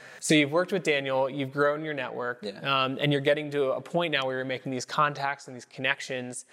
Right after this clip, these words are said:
Speaker 1: Um, do you still do video work? Were you doing video work? Was video kind of, was music kind of taking over a little bit more?
Speaker 2: Yeah, yeah. So the process was, I kinda had, like, a two to three year goal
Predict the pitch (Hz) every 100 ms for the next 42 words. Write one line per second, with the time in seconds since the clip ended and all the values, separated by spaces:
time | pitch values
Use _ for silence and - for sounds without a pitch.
0 | - - - _ 123 131 123 120 120 -
1 | - - 135 165 180 - 185 214 202 226
2 | 254 254 277 311 - - 165 - - 175
3 | 165 202 214 233 233 220 226 220 220 220
4 | 214 180 165 160 170 185 175 185 175 156
5 | - - _ _ _ _ _ _ _ _
6 | _ _ _ 277 165 160 175 196 214 202
7 | 185 151 175 175 170 156 165 175 175 175
8 | 185 180 147 156 165 247 - - - 123
9 | 139 131 101 85 - _ 120 139 120 -
10 | 139 131 123 - 139 175 - 175 156 143
11 | 131 127 120 - 135 170 190 165 143 135
12 | 131 120 117 - _ _ _ _ _ 127
13 | - - 165 143 - 135 127 117 104 104
14 | 101 92 95 -